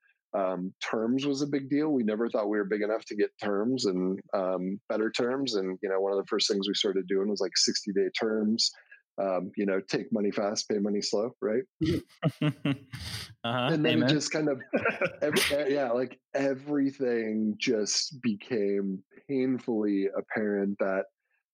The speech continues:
Speaker 1: just like your personal bank account where you get Starbucks every day, that shit adds up, you know? And, um, you know,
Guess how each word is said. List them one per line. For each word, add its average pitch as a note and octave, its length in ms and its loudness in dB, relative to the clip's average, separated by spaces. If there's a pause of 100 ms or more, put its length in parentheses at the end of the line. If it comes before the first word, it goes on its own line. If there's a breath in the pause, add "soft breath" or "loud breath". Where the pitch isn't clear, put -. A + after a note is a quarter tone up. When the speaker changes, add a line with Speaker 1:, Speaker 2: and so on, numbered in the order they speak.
(120)
Speaker 1:
just C3+ 300 0
like B2+ 200 0
your A2 180 2 (100)
personal A2 720 0 (320)
bank A#2 260 0
account G2 460 -2
where G2 380 2 (100)
you G#2+ 180 2
get A2+ 240 2
Starbucks A2 800 0
every F#2+ 320 2
day, F#2+ 360 2 (460)
that A2+ 160 -2
shit A#2+ 200 2
adds G2 320 0
up, C3 300 0 (260)
you G#2+ 140 0
know? G2 280 0 (560 soft breath)
And, A#2+ 400 0
um, G#2 440 0 (180)
you B2+ 140 0
know, G#2 180 2